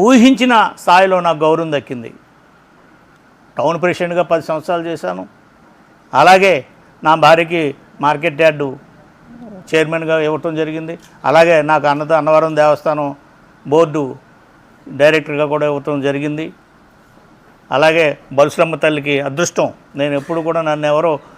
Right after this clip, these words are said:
బలుసులమ్మ గుడికి ఎవరెవరు మేనేజ్మెంట్ చేసినా ఎప్పుడు కనీసం సీనియర్ పొలిటీషియన్గా కొబ్బరికాయ కొడతా కూడా నన్ను కాకేసిన దాఖలాలు లేవు. అటువంటిది బోర్డు మెంబర్గా నన్ను వేసి, ఆ-, ఆనటువంటి పరిస్థితిలో నాకు ఆ అమ్మ-,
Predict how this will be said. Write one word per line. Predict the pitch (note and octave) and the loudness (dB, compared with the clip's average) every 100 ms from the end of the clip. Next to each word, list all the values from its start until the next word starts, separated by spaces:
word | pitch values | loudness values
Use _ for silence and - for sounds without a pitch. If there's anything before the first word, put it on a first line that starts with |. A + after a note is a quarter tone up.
| - _ _ - | -20 _ _ -4
బలుసులమ్మ | D3 D3+ F3 E3 | -2 0 -2 0
గుడికి | E3 D#3 D#3+ C3+ - - C3+ | -4 -4 -4 -6 -12 -4 0
ఎవరెవరు | D3+ E3 E3+ E3 D#3 | 4 4 2 0 -2
మేనేజ్మెంట్ | D#3+ E3 E3 D#3+ D#3 | -4 -4 -6 -6 -6
చేసినా | E3+ D#3+ | -6 -8
ఎప్పుడు | C#3 D#3+ D3 | -6 -6 -4
కనీసం | D3+ D3+ E3+ C#3 | -4 -6 -8 -8
సీనియర్ | D3+ D#3 D3 D#3+ | -8 -8 -6 -6
పొలిటీషియన్గా | D3+ D3 D#3 D3 C#3+ | -6 -8 -6 -6 -4
కొబ్బరికాయ | C3+ D3 D3+ D#3 | -6 -4 -4 -4
కొడతా | C#3+ D3 C3+ | -4 -6 -6
కూడా | D3 C#3 - _ _ _ | -4 -6 -8 _ _ _
నన్ను | C#3+ D3 C#3+ | -6 -4 0
కాకేసిన | C#3 D3+ C#3 D3+ C#3+ C3+ | 0 -2 -6 -6 -6 -2
దాఖలాలు | C#3 C3 D3 C#3+ D3 | -2 0 -2 0 -2
లేవు. | D#3+ E3+ _ _ _ C3+ | -4 -10 _ _ _ -2
అటువంటిది | C#3+ F3 G3 G#3 G3 D3 - _ - C#3 | 0 2 2 2 0 -2 -8 _ -12 -2
బోర్డు | E3 F3 F3+ | -2 0 -2
మెంబర్గా | F3 E3+ E3+ D#3+ C#3 - D3+ | 0 0 2 2 0 -4 -6
నన్ను | D3 C#3+ C#3 | -4 -4 -2
వేసి, | D3+ D#3 E3 C3+ B2+ _ _ _ _ _ - C#3 | -2 -2 -4 -6 -8 _ _ _ _ _ -6 -2
ఆ-, | D#3 C#3+ | 0 2
ఆనటువంటి | D3+ D3+ C#3 D#3 D3+ C#3+ | 2 0 -4 -6 -4 -2
పరిస్థితిలో | C3+ D#3+ D3 D3+ C#3 C#3 _ _ _ - C#3 | -2 -4 -6 -2 -2 -6 _ _ _ -8 -2
నాకు | C#3+ C#3+ C#3 | -2 0 0
ఆ | C#3+ | 2
అమ్మ-, | C#3 D#3 | 0 0